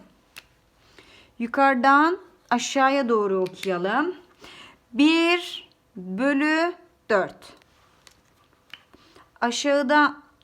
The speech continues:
yukarıya doğru okuyalım. Dörtte bir. Aşağıdan gelirken D, da, T, ta bu ekleri ekliyoruz.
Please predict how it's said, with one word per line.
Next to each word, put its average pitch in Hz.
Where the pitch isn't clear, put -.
yukarıya 185
doğru 170
okuyalım. 170
Dörtte 269
bir. 175
Aşağıdan 311
gelirken 294
D, 285
da, 262
T, 262
ta 240
bu 285
ekleri 202
ekliyoruz. 156